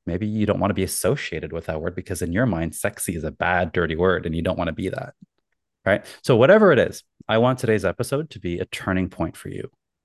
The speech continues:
I want you to be able to acknowledge that you do have the capacity to be sexy and that you are an attractive and desirable person. And who better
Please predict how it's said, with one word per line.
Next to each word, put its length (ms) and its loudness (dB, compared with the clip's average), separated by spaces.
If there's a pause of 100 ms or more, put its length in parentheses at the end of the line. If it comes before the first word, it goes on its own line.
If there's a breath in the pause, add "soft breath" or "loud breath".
(240)
I 80 2
want 220 2
you 80 2
to 120 -14
be 80 0
able 140 2
to 140 -6
acknowledge 680 2
that 220 -4
you 100 -10
do 340 -2
have 560 -4
the 100 -10
capacity 800 -8
to 340 -8 (240)
be 340 -8
sexy 640 -4
and 160 -8
that 180 -2
you 280 -6
are 500 -2 (480)
an 140 -2
attractive 600 -4
and 140 -8
desirable 480 -6
person. 340 -4 (1900 loud breath)
And 120 -10
who 120 4
better 420 6